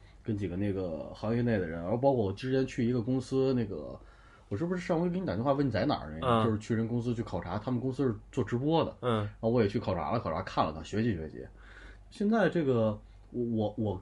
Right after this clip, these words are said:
Speaker 1: 我个人认为，就是带货的这个红利期已经差不多快到头了。
Speaker 2: 嗯。
Speaker 1: 如果说还有的话，也就两三年、
Speaker 2: 嗯。
Speaker 1: 四五年撑死的事儿。
Speaker 2: 嗯。
Speaker 1: 其实说白了，带货是什么呀？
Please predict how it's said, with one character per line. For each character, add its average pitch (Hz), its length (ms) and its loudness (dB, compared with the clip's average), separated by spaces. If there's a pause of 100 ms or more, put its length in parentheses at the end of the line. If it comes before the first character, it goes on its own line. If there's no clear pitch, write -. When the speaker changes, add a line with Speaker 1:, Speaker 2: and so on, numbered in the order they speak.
Speaker 1:
我 117 140 0
个 175 160 4
人 156 100 6
认 156 100 4
为， 143 140 2
就 151 100 0
是 139 60 -2
带 156 160 2
货 160 260 0
的 110 60 2
这 113 160 0
个 101 180 -2
红 107 220 -2
利 143 100 4
期 127 180 0
已 120 100 0
经 85 100 -4
差 - 140 -8
不 110 60 -2
多 143 80 -2
快 139 120 -6
到 98 80 0
头 73 260 -6
了。 - 280 -6
Speaker 2:
嗯。 113 120 6
Speaker 1:
如 160 80 6
果 160 80 6
说 175 200 4
还 170 180 2
有 175 180 6
的 90 60 -6
话， 98 180 -2
也 87 60 -4
就 123 80 0
两 98 160 -2
三 127 100 -2
年、 117 140 0
Speaker 2:
嗯。 120 60 -6 (160)
Speaker 1:
四 117 160 0
五 101 100 4
年 95 160 0
撑 156 180 -2
死 - 120 -10
的 80 80 -8
事 135 100 -4
儿。 107 140 0
Speaker 2:
嗯。 113 260 -2
Speaker 1:
其 - 60 -10
实 185 100 6
说 214 120 4
白 196 120 4
了， 208 60 2
带 202 160 2
货 185 240 4
是 104 60 -2
什 92 120 -4
么 92 100 -6
呀？ 95 80 -2